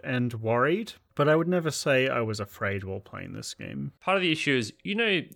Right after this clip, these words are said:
Speaker 2: when, when, when we played Silent Hill two, I, I wrote an article about this. I think that the gameplay of Silent Hill two kind of works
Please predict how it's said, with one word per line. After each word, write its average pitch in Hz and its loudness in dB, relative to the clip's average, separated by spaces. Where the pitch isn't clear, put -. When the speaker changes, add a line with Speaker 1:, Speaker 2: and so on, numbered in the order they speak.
Speaker 2:
when, 196 0
when, 208 0
when 175 0
we 185 0
played 170 2
Silent 127 0
Hill 107 -4
two, 101 -2
I, 120 6
I 135 4
wrote 135 4
an 107 2
article 95 -4
about 87 -8
this. - -10
I 147 4
think 180 0
that 143 2
the 110 0
gameplay 107 0
of 98 -4
Silent 104 -2
Hill 104 -6
two 98 -6
kind 110 0
of 90 -4
works 104 -2